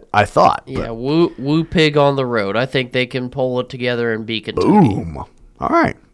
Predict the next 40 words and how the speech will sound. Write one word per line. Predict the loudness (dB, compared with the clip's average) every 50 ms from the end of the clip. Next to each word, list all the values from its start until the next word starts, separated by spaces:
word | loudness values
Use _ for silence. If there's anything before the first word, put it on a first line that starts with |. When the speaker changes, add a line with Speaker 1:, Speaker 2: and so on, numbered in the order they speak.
| _ -6
Speaker 1:
I | -6
like | -4 -6 -6 -6 -6
that. | -6 -6 -8 -12 -18 -20 -20 -20 -18 -2 2
Um, | 6 8 8 8 8 8 6 6
all | 6 8
right, | 8 6 6 2 0
so | 4 6 8 8 8 8 6 4
for | 2 2 4 4
the | 6 6 4 2 2
final | 0 2 4 6 6 6 4 4
five | 2 4 6 6 6 6 6
minutes | 4 4 2 2 0 -2 -2 0
here | 0 2 2 2 2 2
on | 4 4 2 2
Tuesday, | 2 2 2 4 4 4 4 2 2 2 2 0 -2
by | -4 -2 -2
the | 0
way, | 0 0 -2 0 4
Austin | 4 4 4 4 4 4
McNorton, | 4 6 6 6 8
Nolan | 8 10 10 10 10
Brooks, | 8 6 4 4 0
if | -2
you're | -2
just | 0 -2 -2 0
tuning | -2 -2 -2 -2 -2
in, | -4 -6 -8 -10 -12 -18 -20 -20 -20 -20 -20 -20 -20 -20 _ _ 2
we | 6 8 8 10
are | 8 6 6
currently | 2 2 4 6 6 8 6 4 4 6 8 8 8 8
at | 8 8 8 8 6 6 4 -2 -10 -4 2 6
a | 6 8 8 8 8 6 6 6 6 4 4 0 -6 -16 _ _ _
escape | -2 0 0 2 4 4 4 4 4 0 -8
room | -10 -8 -10 -10 -12 -12 -12 -14 -18 -20 -20 -20 -10 -4
with | -2 -2 -2 -2
Jacob | 0 0 0 2 2 2
Blair | 4 6 6 4
and | 4
Andrew | 2 0 0 0 0 0
Botwinick. | 0 2 2 2 2 2 2 2 0 0 -4